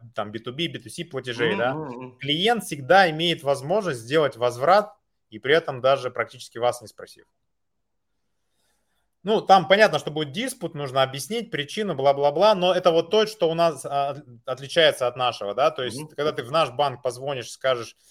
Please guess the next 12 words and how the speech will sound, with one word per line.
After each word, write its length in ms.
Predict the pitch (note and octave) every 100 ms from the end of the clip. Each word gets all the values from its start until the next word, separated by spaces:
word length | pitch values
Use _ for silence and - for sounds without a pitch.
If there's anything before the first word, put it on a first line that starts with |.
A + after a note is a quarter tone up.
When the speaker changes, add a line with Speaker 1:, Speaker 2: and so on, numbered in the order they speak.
| _
Speaker 1:
"Верните 340 | A#2+ D3+ D#3 C#3
мне 140 | C#3
мой 160 | C#3+ C#3+
платеж, 420 | D#3+ D#3+ G#3 -
я 120 | C3+
по 140 | C#3+
ошибке 360 | C#3 D3+ - B2
отправил", 420 | - A2+ G2 F2+
да, 260 | A2+ F3 E3+ _ _ _
то 160 | D3 C#3+
банк 300 | C#3+ G#3 D3+
вас, 260 | D#3+ D#3